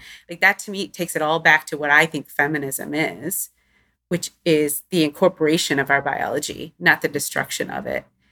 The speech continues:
And so I, I think all of these narratives around the pregnancy is going to damage her forever. What, what are we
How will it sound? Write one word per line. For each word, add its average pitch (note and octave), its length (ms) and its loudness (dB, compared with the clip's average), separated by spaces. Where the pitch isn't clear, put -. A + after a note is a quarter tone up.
And D3 300 0
so - 340 0
I, E3 200 6
I F3 60 4
think F#3+ 240 -4
all E3 180 6
of F3+ 120 2
these D#3 180 -6
narratives D#3 680 2
around C#3+ 600 0
the F3+ 80 -8
pregnancy E3+ 680 0
is C#3+ 140 -4
going D3 300 -2
to C#3+ 360 0
damage D#3+ 380 0
her D#3+ 100 -4
forever. - 720 -2
What, - 260 0
what F#3 180 2
are G3+ 40 2
we G3 440 -4